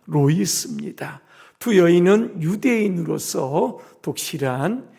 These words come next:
크리스천이었습니다. 디모데는 어려서부터 어머니와 외할머니로부터 성경을 배워서 하나님의 위대한 사역자로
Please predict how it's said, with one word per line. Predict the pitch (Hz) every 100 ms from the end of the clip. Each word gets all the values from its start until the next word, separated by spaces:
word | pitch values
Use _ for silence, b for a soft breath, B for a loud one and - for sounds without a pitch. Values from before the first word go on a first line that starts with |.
| b _
크리스천이었습니다. | - 220 175 - 170 165 - 180 - - - - 131 - - b b b b -
디모데는 | 214 226 214 214
어려서부터 | 165 180 254 - 196 156 156 - 147 139 208 240 - b b b
어머니와 | 170 165 160 143 139 135 139 208 - - -
외할머니로부터 | 147 139 139 247 240 233 208 185 170 165 - - 120 143 b b b
성경을 | - - 160 165 165 165 160
배워서 | 147 139 - - 127 113 165 208 b b b
하나님의 | - 202 185 160 147 135 120
위대한 | - 147 127 131
사역자로 | - 151 139 - - - 208 240